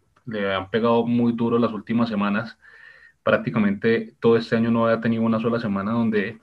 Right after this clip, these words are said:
medio repuntara algo, todas las semanas caía y caía. Esta semana por fin recupera algo del precio y parece, pareciera que esa zona de veintinueve mil quinientos a treinta mil,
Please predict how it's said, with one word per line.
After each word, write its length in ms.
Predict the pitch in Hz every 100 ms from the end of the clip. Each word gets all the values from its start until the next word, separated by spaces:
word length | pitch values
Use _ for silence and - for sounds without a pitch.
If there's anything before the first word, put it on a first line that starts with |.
| _ _ _ _
medio 580 | 107 110 110 107 107 104
repuntara 760 | 107 107 107 98 101 104 110
algo, 320 | 117 117 113 -
todas 140 | 110 107
las 80 |
semanas 280 | 117 101 110
caía 280 | - 98 101
y 60 | 101
caía. 360 | 117 113 110 - _ _ _ _ _ _
Esta 240 | 113 107 123
semana 280 | 113 131
por 160 | - -
fin 140 | 101
recupera 480 | 113 110 117 107 104
algo 220 | 110 113
del 160 | 117 113
precio 420 | 120 110 110 113 110 _ _ _ _ _ _ _ _ -
y 160 | 139
parece, 600 | 139 147 135 117 120 113 _ _
pareciera 680 | 101 95 - 117 107 117 - _ _ _ _ _ _
que 160 | - 98
esa 140 | 107
zona 360 | 113 113 117 113
de 220 | 110 101
veintinueve 1000 | 113 113 107 95 104 101 98 95 95 95
mil 480 | 98 98 101 101 -
quinientos 800 | - 113 113 113 120 117 120 113
a 160 | 101 -
treinta 420 | 107 104 - 123
mil, 400 | 127 113 113